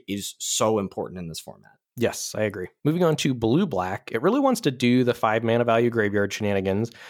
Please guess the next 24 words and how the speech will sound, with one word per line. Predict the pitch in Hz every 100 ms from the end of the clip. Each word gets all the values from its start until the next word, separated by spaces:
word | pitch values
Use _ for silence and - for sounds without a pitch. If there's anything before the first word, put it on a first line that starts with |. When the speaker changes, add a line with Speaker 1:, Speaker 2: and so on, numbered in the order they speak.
| -
Speaker 2:
but | 143
it's | 160 - _ -
awkward | 220 - 294
in | 185
that | 151
it's | 131 123
a |
little | 113 120 120
more | 117 113
on | 107
the |
controlling | 98 107 104 104 117
end | 123
of | 135
the |
spectrum, | 135 151 - 175 180 185
so | -
you | 151
can | 165
get | 262
yourself | 254 - 180 147
in | 127
some | 113
trouble | - 117 104 101